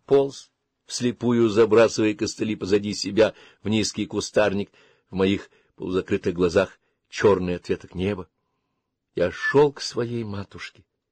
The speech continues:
и время от времени говорил «матушка», вероятно, чтобы подбодрить себя.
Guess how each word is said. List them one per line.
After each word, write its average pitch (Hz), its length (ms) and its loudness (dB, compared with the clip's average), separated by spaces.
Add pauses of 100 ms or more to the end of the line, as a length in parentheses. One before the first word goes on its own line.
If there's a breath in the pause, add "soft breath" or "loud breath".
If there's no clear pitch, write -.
(600 soft breath)
и 104 80 -2
время 98 460 2 (120)
от 95 220 -4
времени 92 460 -2
говорил 92 420 -2 (300 soft breath)
«матушка», 104 960 -2
вероятно, 90 520 0
чтобы - 300 -18
подбодрить 87 540 -8
себя. 90 240 -18